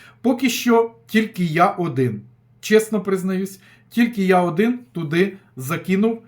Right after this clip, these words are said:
сто шістдесят гривень. Так що, як і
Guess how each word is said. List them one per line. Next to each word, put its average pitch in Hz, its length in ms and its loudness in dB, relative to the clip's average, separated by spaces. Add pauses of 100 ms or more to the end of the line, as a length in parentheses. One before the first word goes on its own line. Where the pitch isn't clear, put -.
(180)
сто - 320 -2
шістдесят 170 520 -2
гривень. 110 420 -6 (1160)
Так 190 200 2
що, 185 360 0 (160)
як 196 340 2 (120)
і 180 360 2